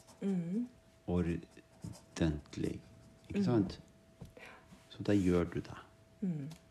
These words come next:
Speaker 2: Og så får jeg tilbakemelding på det. OK?
Speaker 1: Mm.
Speaker 2: Ja, tilbake til de siste tre-fire månedene. Flere ting som har vært dårlig og bra.
Speaker 1: Nei, det er bra, eh, eller ja, det er bra,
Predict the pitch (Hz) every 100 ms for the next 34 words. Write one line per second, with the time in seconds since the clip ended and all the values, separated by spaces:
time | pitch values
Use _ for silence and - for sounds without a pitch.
0 | - - 98 - 98 - 101 85 87 85
1 | - - - - - - - 80 - -
2 | 82 78 - - - - - - - -
3 | - - - - - - - - - -
4 | - 139 208 - - - - - - -
5 | 214 156 165 - - - - - - -
6 | - - - - - 104 156 - 117 143
7 | 139 135 113 107 101 113 - 95 101 101
8 | 87 87 87 80 - 120 113 - - 107
9 | 107 98 92 - 104 113 143 147 104 -
10 | - - - - - - - - - -
11 | - - - - - - 240 240 202 220
12 | 214 185 165 233 220 214 214 208 165 180
13 | 165 196 226 180